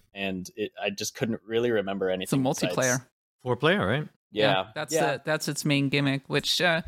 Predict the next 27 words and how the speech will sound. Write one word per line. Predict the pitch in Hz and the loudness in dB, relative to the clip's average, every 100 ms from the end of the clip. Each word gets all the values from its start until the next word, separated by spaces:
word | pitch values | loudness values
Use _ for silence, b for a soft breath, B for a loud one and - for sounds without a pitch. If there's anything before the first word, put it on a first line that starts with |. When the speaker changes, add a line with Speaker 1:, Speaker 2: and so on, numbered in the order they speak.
| B B B | B B B
Speaker 2:
I | 240 | 0
mean, | 440 | 0
it's | - | 0
pretty | - 269 | 0 0
fun | 220 202 220 | 2 2 0
to | |
play | - 190 | 0 0
with | 196 196 | 0 0
your | 175 | -2
friends. | 175 196 185 185 - | 2 2 0 -2 -2
I | 170 | 0
mean, | 175 175 | 2 2
it's | 196 | 2
Speaker 1:
Yeah. | |
Speaker 2:
the | 196 | 2
sort | - 233 | 2 2
of | 226 | 2
game | 202 190 190 | 2 0 0
that | 180 170 160 - _ _ _ _ - | 2 2 2 -2 _ _ _ _ -4
I | |
think | 180 202 185 185 | 0 2 2 2
you | 180 | 0
would | 175 | 0
play | - 175 | 2 2
with | 180 - | 2 0
your | 160 | -2
kids | 202 208 233 - | 0 0 0 -6